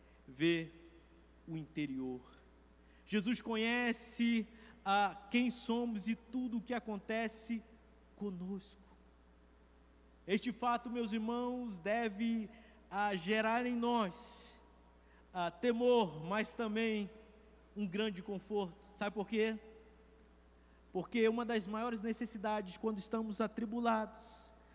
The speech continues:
angustiados, é ter alguém para quem compartilhar.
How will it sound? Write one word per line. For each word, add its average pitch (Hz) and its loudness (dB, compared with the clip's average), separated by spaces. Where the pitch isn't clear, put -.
angustiados, 226 2
é 190 2
ter 220 4
alguém 196 0
para 185 0
quem 165 -2
compartilhar. 170 -4